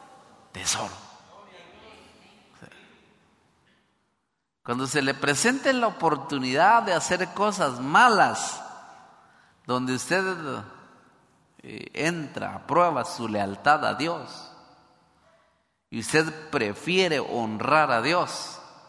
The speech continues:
ya se imaginan, hermano, dónde queda escrito todo eso. De veras. Ahí queda escrito.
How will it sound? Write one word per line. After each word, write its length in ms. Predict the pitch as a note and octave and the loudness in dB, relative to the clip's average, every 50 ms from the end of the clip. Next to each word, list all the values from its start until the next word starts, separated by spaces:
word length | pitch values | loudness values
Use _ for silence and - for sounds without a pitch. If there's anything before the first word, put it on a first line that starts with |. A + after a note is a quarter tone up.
| - - _ _ _ _ _ _ _ _ _ _ - | -20 -20 _ _ _ _ _ _ _ _ _ _ -6
ya 140 | A2+ A2 A2 | -4 -2 -2
se 140 | G#2+ - | -2 -4
imaginan, 560 | A#2+ A2 G#2 G#2 G2 G#2 A#2 A#2+ A#2 G#2+ G2+ G2+ | -6 -4 -4 -6 -4 -4 -4 -4 -4 -6 -6 -6
hermano, 400 | G2+ G2 G2 G2+ G#2+ A2+ A2 G#2+ | -8 -8 -6 -8 -6 -6 -6 -6
dónde 300 | A2 A2 A2 G#2 G#2 - | -6 -6 -6 -8 -8 -8
queda 200 | - A2+ G#2 G2 | -6 -6 -6 -6
escrito 640 | F#2 F2+ - - - - G#2 G#2+ G#2 G#2 - G2+ | -6 -10 -12 -12 -10 -8 -8 -8 -8 -8 -10 -16
todo 340 | F2+ - - G2+ G2 F#2+ F#2+ | -14 -12 -12 -12 -10 -10 -10
eso. 300 | F2+ G2+ B2 - - - - - _ _ _ _ _ _ _ _ _ _ - | -12 -12 -14 -16 -20 -20 -20 -20 _ _ _ _ _ _ _ _ _ _ -16
De 140 | F#2+ F#2+ F#2+ | -14 -14 -12
veras. 400 | G2 A#2 E3 E4+ F4+ E4+ D4+ C4+ - - - - - - - - - - - _ _ _ _ _ _ _ _ _ _ _ _ _ _ - G#3 G#3+ G#3+ - - _ _ _ _ _ _ _ _ _ _ _ _ _ _ _ _ _ _ | -10 -10 -10 -8 -10 -12 -12 -14 -18 -20 -20 -20 -20 -20 -20 -20 -20 -20 -20 _ _ _ _ _ _ _ _ _ _ _ _ _ _ -20 -20 -20 -20 -20 -20 _ _ _ _ _ _ _ _ _ _ _ _ _ _ _ _ _ _
Ahí 240 | - G2+ C3 F#3+ E4 | -8 -6 -4 -4 -4
queda 280 | - - F4+ D4 A#3 G#3+ | -2 -2 0 0 0 0
escrito. 640 | F#3+ - - - A#3+ F#4 G#4+ - - - D#3+ F#3 | -2 -4 -6 -6 -4 -4 -6 -6 -8 -12 -12 -12